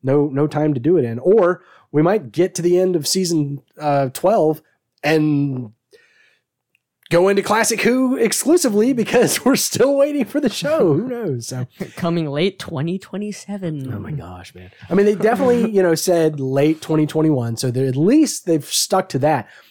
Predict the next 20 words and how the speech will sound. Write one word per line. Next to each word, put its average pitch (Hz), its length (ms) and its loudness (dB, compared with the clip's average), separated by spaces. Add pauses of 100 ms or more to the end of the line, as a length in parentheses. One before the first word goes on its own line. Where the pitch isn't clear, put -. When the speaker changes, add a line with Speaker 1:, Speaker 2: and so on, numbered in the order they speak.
(160)
Speaker 1:
If 180 160 0
they 233 140 4
had 214 140 2
said 175 340 2
coming 208 420 0 (100)
in 180 260 2
twenty 196 300 2
twenty-two, 190 560 2
I 151 40 4
would 151 100 2
have 151 40 -4
been 151 100 0
like, 147 180 0 (180)
"All 285 100 2
right, 190 300 2
it's 175 160 -4
gonna 220 120 2
be 214 100 2
next 185 340 -2
fall." 139 500 -2